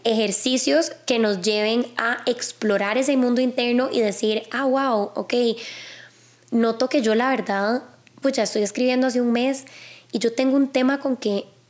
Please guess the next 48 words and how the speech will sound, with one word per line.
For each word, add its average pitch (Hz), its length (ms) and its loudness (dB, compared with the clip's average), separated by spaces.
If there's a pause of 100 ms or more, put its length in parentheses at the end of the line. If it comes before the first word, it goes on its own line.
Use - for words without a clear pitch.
(140)
pienso 220 300 -2
que 262 80 -2
le 240 120 0
caigo 208 280 0
mal 254 200 0
a 233 80 0
la 196 100 -4
gente". 190 440 -8 (880)
Pienso 226 320 0
que, 240 320 0 (680)
que 220 120 0
no, 214 600 2
que - 80 -2
mi 226 80 2
opinión 202 400 0
tal 233 180 -4
vez 233 140 2
no 233 80 2
es 226 120 0
tan 240 120 -2
importante 220 640 -2
y 190 40 -2
por - 180 -8
eso, 208 360 -4 (260)
¿verdad? 202 360 -4
No 196 180 -2
la 196 140 -4
quiero 214 220 -2
compartir. 208 640 -4
O 269 80 0
sea, - 280 0
no 277 160 4
sé, 277 240 0
estoy 240 220 0
tirando 247 260 2
ideas 233 160 0
al 220 100 -2
aire, 202 180 -2
¿verdad? 226 260 -4
Pero - 180 -2 (680)
realmente 262 560 2
a, 294 80 0 (160)
a, - 300 -4
a 220 80 -4
través 220 280 0
de 214 80 2
esa 254 160 0
como... 247 760 2